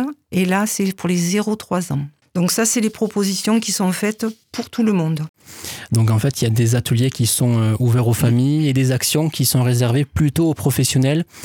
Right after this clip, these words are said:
Speaker 2: aux parents et aux enfants qui sont inscrits dans les structures, euh,
Speaker 1: Tout
Speaker 2: de la
Speaker 1: à
Speaker 2: petite
Speaker 1: fait.
Speaker 2: enfance.
Speaker 1: Tout à fait. Après, au niveau des propositions, euh, un peu plus, euh, restreintes,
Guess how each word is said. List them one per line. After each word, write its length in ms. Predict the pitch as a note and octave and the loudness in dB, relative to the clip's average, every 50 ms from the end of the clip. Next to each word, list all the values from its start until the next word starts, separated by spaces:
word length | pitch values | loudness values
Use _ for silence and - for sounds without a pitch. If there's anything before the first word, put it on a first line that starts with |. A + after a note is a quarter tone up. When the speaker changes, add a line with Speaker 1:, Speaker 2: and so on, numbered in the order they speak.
| - - - - - - | -16 -16 -18 -18 -8 -2
Speaker 2:
aux 120 | - D3+ C3+ | -2 -2 0
parents 400 | - C#3+ C3 A#2+ B2+ C3+ D3 D3+ | 2 2 2 4 2 2 2 2
et 100 | D3 C3+ | 2 2
aux 160 | B2+ A#2 B2 | 2 2 2
enfants 340 | A#2 A2 - - C3 C#3 C3+ | 2 0 2 0 0 0 0
qui 160 | - - A2+ | 0 -2 0
sont 220 | - B2 A2+ - | 0 0 2 2
inscrits 360 | A#2 A2 - - - - C#3+ | 2 0 0 -2 -2 -2 0
dans 80 | C3 A#2+ | 2 2
les 80 | A#2 - | 2 0
structures, 520 | - - - G#2+ - - - C3 B2+ B2 | -2 -2 -4 -4 -4 -2 0 0 2 2
euh, 200 | A2+ G#2+ G#2 G2+ B2 | 2 0 0 0 0
Speaker 1:
Tout 80 | C3 | 0
Speaker 2:
de 80 | A#2 A#2+ | 2 2
la 100 | A#2+ G#3+ | 2 2
Speaker 1:
à 20 | |
Speaker 2:
petite 240 | G#3 B2+ - - F3 | 2 0 -2 0 2
Speaker 1:
fait. 40 | B2 | 2
Speaker 2:
enfance. 360 | A2 - - G#2+ G2+ - - A#2 | 2 2 2 0 0 0 0 -2
Speaker 1:
Tout 140 | - G3 - | -4 -4 -6
à 100 | - F#3+ | -6 -6
fait. 280 | F#3 - - E3+ E3+ - _ _ _ _ _ - | -6 -6 -8 -8 -10 -10 _ _ _ _ _ -8
Après, 340 | F#3 E3+ - - A3+ A3+ A3+ | -8 -6 -4 -2 -2 0 0
au 100 | G#3+ F#3+ | 2 2
niveau 280 | F#3+ F#3+ F#3 F#3+ G3 | 2 2 2 0 0
des 100 | F3+ G3 | -2 -2
propositions, 800 | F#3+ - - F#3+ F3+ - G3+ F3 F3+ F3+ - - F#3+ F#3 F#3 F#3 F3+ | -4 -4 -6 -8 -4 -2 -2 -2 -2 -2 -2 -2 0 0 2 2 2
euh, 140 | E3 D#3+ | 2 2
un 80 | D#3 D#3+ | 2 0
peu 160 | D#3 - F3 | 0 -2 -6
plus, 400 | F3 - - - F3+ E3+ F3+ F3 E3+ | -6 -6 -8 -4 -2 -2 0 0 0
euh, 360 | E3 D#3 D3+ D#3 D3+ D#3 D#3 - - - _ _ _ - | 0 0 0 0 -2 -2 -4 -6 -10 -20 _ _ _ -12
restreintes, 720 | - D#3 - G3+ G3 - - - - A3 G#3+ A3 G#3+ - - | -10 -4 -2 -2 -2 -2 -2 -2 0 2 4 4 2 2 0